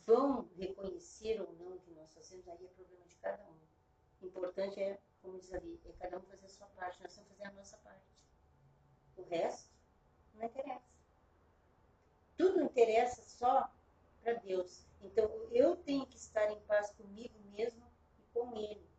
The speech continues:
E mais ninguém e mais nada. Porque o resto não interessa. Deus é suficiente.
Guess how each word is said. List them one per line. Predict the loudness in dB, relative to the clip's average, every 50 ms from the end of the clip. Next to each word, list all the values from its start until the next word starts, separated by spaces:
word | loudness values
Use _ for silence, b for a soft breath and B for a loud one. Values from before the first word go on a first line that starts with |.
| _ _ -16
E | -10 -4
mais | 0 0 0 0 -2 -6
ninguém | -8 -10 -10 -8 -8 -8 -8 -8 -10 -14
e | -20 -20
mais | -18 -16 -14 -14 -16
nada. | -16 -16 -14 -14 -14 -16 -18 _ _ _ _ _ _ _
Porque | -20 -12 -8 -6
o | -6 -6 -4
resto | -6 -6 -6 -6 -10 -16 -20 -16
não | -12 -10 -10 -10 -10
interessa. | -12 -10 -10 -10 -10 -10 -12 -18 -20 -20 -20 _ _ _ _ _ _ _ _ _ _ _ _ _ _ _ _ _ _ _ _ _ 0
Deus | 4 4 4 4
é | 0 -4
suficiente. | -10 -14 -20 -20 -20 -20 -20 -20 -20 -20 -20 -20 -20 _ _